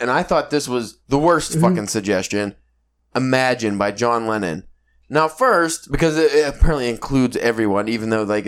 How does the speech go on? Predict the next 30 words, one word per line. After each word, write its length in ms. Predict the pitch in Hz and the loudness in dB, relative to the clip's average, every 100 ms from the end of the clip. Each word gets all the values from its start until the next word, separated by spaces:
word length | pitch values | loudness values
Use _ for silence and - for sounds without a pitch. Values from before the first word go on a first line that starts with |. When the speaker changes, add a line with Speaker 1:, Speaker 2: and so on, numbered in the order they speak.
| 95 | -4
Speaker 1:
the 260 | 101 107 107 | -4 -6 -6
first 240 | - 113 - | -4 -4 -2
thing 140 | 117 | -2
is, 100 | 104 | -2
like, 140 | 98 95 | -4 -4
you 60 | 107 | -6
know, 300 | 113 104 101 | -2 -2 -2
imagine 420 | 101 113 117 107 | -2 -2 -2 -2
a 40 | |
world 200 | 107 104 | -2 -2
no 160 | 107 107 | 0 0
religion. 500 | 101 104 110 92 90 | 0 0 -2 -4 -4
So 120 | 123 | 0
religious 440 | 180 269 220 170 | 2 2 0 -2
f-, 120 | 185 - _ | -4 -8 _
folks 260 | 165 165 165 | 0 0 0
are 100 | 139 | 2
already 360 | 139 135 120 113 | 2 2 0 2
ostracized 560 | 113 110 101 107 101 | 0 -2 -2 0 0
from 100 | 110 | -4
that. 200 | 104 104 | -6 -4
But 140 | 113 110 | -6 -4
besides 360 | 165 262 226 151 | -2 0 0 0
that, 340 | 135 117 - _ _ | 0 0 -6 _ _
John 260 | 220 240 202 | 0 2 2
Lennon 400 | 175 160 147 147 _ - | 2 2 0 -4 _ -6
is 120 | 135 | -4
a 40 | |
British 340 | 127 180 220 - | 0 2 2 0
guy, 460 | 123 104 101 123 | 0 0 0 -2